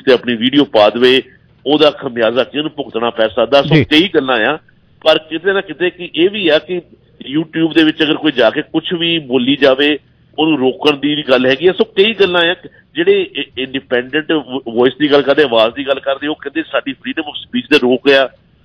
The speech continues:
Speaker 1: ਪਰ ਜਿਹੜੀਆਂ, ਅਹ, ਬਾਕੀ ਪੋਲੀਟੀਕਲ ਪਾਰਟੀਆਂ ਜਿੱਦਾਂ ਲਿਬਰਲ ਆ, ਐਨ ਡੀ ਪੀ ਆ, ਬਲਾਕ ਆ, ਉਹਨਾਂ ਦਾ ਮੰਨਣਾ ਆ ਕਿ ਕੈਨੇਡੀਅਨ ਕੰਟੈਂਟ ਤੇ ਕੈਨੇਡੀਅਨ ਆਰਟਿਸਟ ਨੂੰ ਪ੍ਰੋਟੈਕਟ ਕਰਨਾ ਬੜਾ ਜ਼ਰੂਰੀ ਆ, ਕਿਉਂਕਿ ਜਿਸ ਤਰ੍ਹਾਂ,
Speaker 2: ਜੀ।
Speaker 1: ਅਹ, ਬ-, ਬ-, Netflix,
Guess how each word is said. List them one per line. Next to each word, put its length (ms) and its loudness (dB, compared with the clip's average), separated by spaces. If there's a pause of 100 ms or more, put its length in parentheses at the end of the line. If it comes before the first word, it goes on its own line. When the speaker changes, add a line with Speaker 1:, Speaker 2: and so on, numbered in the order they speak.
(140)
Speaker 1:
ਪਰ 220 0 (140)
ਜਿਹੜੀਆਂ, 400 -2
ਅਹ, 600 0
ਬਾਕੀ 440 -4
ਪੋਲੀਟੀਕਲ 400 -10
ਪਾਰਟੀਆਂ 460 0
ਜਿੱਦਾਂ 320 -4 (260)
ਲਿਬਰਲ 460 2
ਆ, 240 2
ਐਨ 80 -2
ਡੀ 160 -2
ਪੀ 240 -4
ਆ, 80 2
ਬਲਾਕ 500 0
ਆ, 160 -2
ਉਹਨਾਂ 200 -4
ਦਾ 60 0
ਮੰਨਣਾ 480 -2
ਆ 20 0
ਕਿ 360 -10
ਕੈਨੇਡੀਅਨ 640 -4
ਕੰਟੈਂਟ 420 -6
ਤੇ 100 -6
ਕੈਨੇਡੀਅਨ 580 -2
ਆਰਟਿਸਟ 720 -2
ਨੂੰ 280 -6 (140)
ਪ੍ਰੋਟੈਕਟ 380 0
ਕਰਨਾ 280 0
ਬੜਾ 280 4
ਜ਼ਰੂਰੀ 400 2
ਆ, 100 4 (400)
ਕਿਉਂਕਿ 220 -6
ਜਿਸ 260 -4
ਤਰ੍ਹਾਂ, 280 2
Speaker 2:
ਜੀ। 160 4
Speaker 1:
ਅਹ, 520 0
ਬ-, 280 -16
ਬ-, 300 -2
Netflix, 460 -2